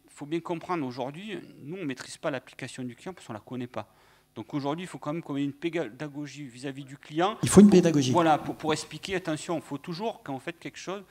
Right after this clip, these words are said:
Speaker 1: posez-vous la question, quel risque je fais courir ou je peux avoir. Voilà,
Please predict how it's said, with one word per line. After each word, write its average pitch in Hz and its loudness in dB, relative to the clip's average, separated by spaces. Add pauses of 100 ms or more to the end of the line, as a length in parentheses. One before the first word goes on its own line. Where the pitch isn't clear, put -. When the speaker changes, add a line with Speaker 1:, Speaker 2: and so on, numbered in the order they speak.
(460)
Speaker 1:
posez-vous 165 -4
la 165 0
question, 180 -8 (160)
quel 180 -2
risque 175 -10
je 110 -14
fais 175 -10
courir 190 -12 (120)
ou 175 -10
je 151 -10
peux 180 -10 (260)
avoir. 135 -6 (480)
Voilà, 139 -4